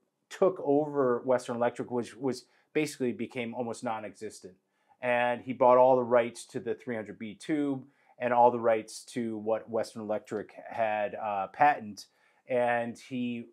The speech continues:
kind of reamped it. And we see now in the market many, many, uh, tube amps that are based off the three hundred B.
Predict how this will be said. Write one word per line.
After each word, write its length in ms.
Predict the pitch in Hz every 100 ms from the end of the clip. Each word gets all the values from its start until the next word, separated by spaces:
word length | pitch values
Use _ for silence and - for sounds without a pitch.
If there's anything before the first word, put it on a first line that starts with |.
| _ -
kind 260 | 151 147
of 140 | 123 107
reamped 680 | 135 139 127 127 175 170 123
it. 260 | 107 107 -
And 460 | 120 117 117 117 -
we 160 | 120 123
see 320 | - 131 120
now 540 | 120 123 135 131 131 -
in 120 | 123
the 100 | 113
market 540 | 120 120 120 120 120 _ _ _ 123
many, 560 | 135 165 185 151 117 107
many, 400 | 123 120 113 -
uh, 520 | 117 113 110 107 104 104 - -
tube 280 | 151 131
amps 500 | 117 110 117 117 -
that 160 | - 117
are 80 | 107
based 360 | 120 117 117
off 160 | 123 113
the 80 | 104
three 220 | - 120
hundred 340 | 117 101 95
B. 400 | 95 139 147 143